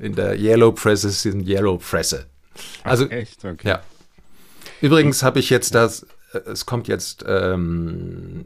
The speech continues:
Speaker 1: heute ist ja Silvester, also
Speaker 2: Hm.
Speaker 1: morgen und übermorgen, zweiter und dritter, ähm, nee, Neujahr, also übermorgen und über-, übermorgen kommt, äh, in der A R D, ist es A R D oder Z D F? Schwarzwaldkrimi, ein Zweiteiler, in dem ich spiele.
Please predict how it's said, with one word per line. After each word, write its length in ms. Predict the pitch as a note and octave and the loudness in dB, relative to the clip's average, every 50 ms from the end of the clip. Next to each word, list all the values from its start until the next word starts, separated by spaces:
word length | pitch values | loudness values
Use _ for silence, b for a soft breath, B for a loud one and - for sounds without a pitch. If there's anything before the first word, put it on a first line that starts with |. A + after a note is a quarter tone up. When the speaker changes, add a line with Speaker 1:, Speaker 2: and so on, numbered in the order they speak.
| - - F#2+ | -14 -10 -6
Speaker 1:
heute 160 | A2 - A2+ | -6 -6 -4
ist 100 | G#2+ - | -4 -4
ja 80 | G#2 | -2
Silvester, 600 | F2+ F#2+ G2 F2+ G2 A2 A2+ - - F2+ D#2+ D2+ B B B B B B | -2 0 0 0 0 0 0 0 -2 -2 -4 -4 B B B B B B
also 220 | B - G#2+ G#2 A2 | B -4 -2 0 -2
Speaker 2:
Hm. 80 | F#2 - | -2 -2
Speaker 1:
morgen 380 | G#2 G#2 G#2+ A#2 C#3 D#3+ D3+ | -2 2 4 4 4 4 4
und 140 | C3 A2+ G#2 | 2 0 0
übermorgen, 560 | C3 C3+ B2+ B2+ G2+ F#2+ F#2 F2+ G2 G2 G2 | 0 2 2 2 4 4 2 0 0 0 -4
zweiter 360 | - - - G#2+ A#2 A#2+ - A2+ | -6 -2 0 0 0 2 0 -2
und 120 | G#2 F2+ | -2 -2
dritter, 460 | - G2 A#2+ B2 - G#2 F2 A2 A#2 B B B B B B B B B | -4 -4 -4 -2 0 -2 -2 -2 -4 B B B B B B B B B
ähm, 1160 | - G2 G2+ G2 G2 F#2+ F#2+ F#2+ F#2 F#2 F2+ F2+ F2+ F2+ F2+ F2+ F2+ F2+ F2+ G2 G2+ - G2 G2+ - | -2 0 2 2 4 4 2 2 2 0 0 0 -2 -2 -2 -4 -4 -6 -6 -8 -8 -10 -10 -10 -10
nee, 200 | - G2 G2 F#2+ | -8 -8 -6 -6
Neujahr, 360 | F#2+ F#2+ G2+ G#2 F#2+ E2+ E2 | -4 -2 -2 -2 0 0 0
also 160 | E2+ F#2 G#2+ | -2 -2 -2
übermorgen 520 | - D#3+ A#2+ A#2 G2+ F#2 F#2 F2+ F2 F2 F2 | -2 2 2 4 4 4 0 -2 -2 -2 -2
und 120 | F2 F2 | -4 -4
über-, 220 | - C#3 G#2+ G2+ A2 | -4 -2 0 0 2
übermorgen 600 | C3+ C#3+ C#3+ C#3 G2+ F#2 F2 E2+ F#2+ G2 F#2 F2+ | 4 6 6 4 4 4 0 -2 -2 -4 -4 -6
kommt, 480 | - - F#2 F2+ F2+ F2 - - - | -6 -6 -4 -4 -4 -6 -8 -12 -14
äh, 400 | F#2 - F#2+ F#2+ F#2+ G2 G2 - - | -12 -10 -8 -8 -6 -6 -8 -8 -10
in 120 | - G#2+ F#2+ | -8 -6 -4
der 260 | F#2 F#2 - - - | -4 -4 -6 -6 -6
A 300 | G2 F#2 F#2 F#2+ F#2+ - - - - _ | -4 -4 -4 -4 -6 -8 -14 -20 -18 _
R 300 | - F2 E2 D#2+ D#2+ D2+ - - - - _ - - - | -8 -8 -8 -8 -10 -12 -14 -18 -20 -20 _ -18 -14 -12
D, 300 | E2 E2 - C#3+ E3+ F#3+ | -10 -8 -8 -8 -8 -8
ist 140 | F#3+ F3 - | -8 -10 -10
es 120 | - - | -10 -10
A 120 | - - F#2 | -10 -10 -10
R 60 | F#2 | -10
D 160 | - - A2 A#2+ | -10 -12 -10 -10
oder 120 | A#2+ - | -10 -12
Z 160 | - - - | -12 -14 -16
D 60 | - | -14
F? 220 | - - - - - - - - - - F#2+ F#2+ F#2+ - F#2+ F#2+ F#2+ - - - - - | -14 -14 -14 -14 -12 -12 -10 -10 -10 -10 -10 -10 -10 -10 -10 -10 -12 -12 -14 -16 -16 -14
Schwarzwaldkrimi, 1120 | - - - - - G#2 A2+ C3+ - - - - G2 F2+ F2+ - - - G2+ G2 G#2 G#2 | -12 -12 -10 -6 -4 -2 -2 0 -2 -2 -2 0 0 -2 -2 -4 -6 -4 -2 0 0 0
ein 120 | G2 A2 G#2 | 0 0 0
Zweiteiler, 720 | - - - G2+ G2+ G2+ - - F#2 D#2+ D#2+ D#2+ D2+ - | 0 2 2 2 2 2 0 -2 -2 -2 -2 -4 -6 -4
in 160 | G2+ A2 G#2 | -4 -4 -2
dem 140 | F#2+ F#2+ F2 | -2 -2 -4
ich 80 | F2+ - | -4 -6
spiele. 300 | - - F#2 F2 F2 | -6 -6 -4 -4 -4